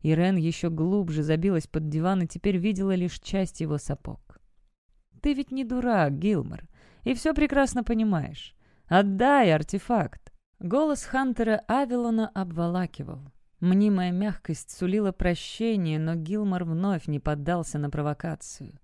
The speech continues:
"Артефакт принадлежал и всегда будет принадлежать старшим наследникам Анвара Великого.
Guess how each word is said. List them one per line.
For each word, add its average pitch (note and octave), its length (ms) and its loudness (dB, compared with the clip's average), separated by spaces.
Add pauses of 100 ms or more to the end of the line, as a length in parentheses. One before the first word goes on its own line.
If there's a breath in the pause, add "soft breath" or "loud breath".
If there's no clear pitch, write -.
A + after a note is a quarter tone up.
(680 soft breath)
"Артефакт A3+ 720 -2
принадлежал G#3 720 2
и A3+ 40 -4
всегда G3 360 -2
будет A3+ 260 -2
принадлежать F#3+ 640 2
старшим F#3 580 2
наследникам G3 800 0
Анвара E3+ 500 4
Великого. G3+ 680 -2